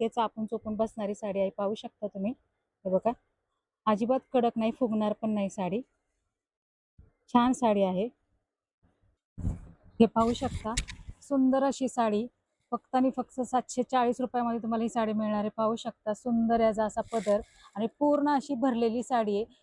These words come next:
फक्त सातशे चाळीस रुपयामध्ये तुम्हाला मिळून जाणार आहे. पाहू शकता, एकदम सॉफ्ट मध्ये साडी आहे ही,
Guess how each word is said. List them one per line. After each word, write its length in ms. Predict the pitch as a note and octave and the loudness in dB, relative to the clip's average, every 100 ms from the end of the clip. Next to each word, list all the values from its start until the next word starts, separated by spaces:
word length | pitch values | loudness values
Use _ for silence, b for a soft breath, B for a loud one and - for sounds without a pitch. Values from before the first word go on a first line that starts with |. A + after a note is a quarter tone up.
| b _ | b _
फक्त 300 | C#4 - - | -6 -4 0
सातशे 460 | D#4 - C4+ - C#4+ | 0 0 -4 -4 -10
चाळीस 400 | - C#4 C4 C4 | -2 0 0 -2
रुपयामध्ये 440 | C4+ B3+ B3 A#3+ | -4 -2 -2 -2
तुम्हाला 260 | A#3+ A#3 A#3 | -2 -2 -2
मिळून 340 | A#3 A#3 A3+ | -2 0 0
जाणार 340 | A#3 A#3 G#3+ F#3+ | 0 0 0 -4
आहे. 160 | F#3+ A#3 _ _ _ _ _ _ _ | -6 -10 _ _ _ _ _ _ _
पाहू 180 | A3 A3+ | 2 2
शकता, 360 | A3+ B3+ - A#3+ | 0 -4 -2 -2
एकदम 340 | A#3 G#3 C4+ | -2 0 0
सॉफ्ट 400 | B3 D4 C#4+ C#4 - | 2 2 2 2 -2
मध्ये 200 | B3+ C4 | 0 0
साडी 280 | B3+ A3+ | 0 0
आहे 220 | A3 G#3+ | 0 0
ही, 120 | G3 | 0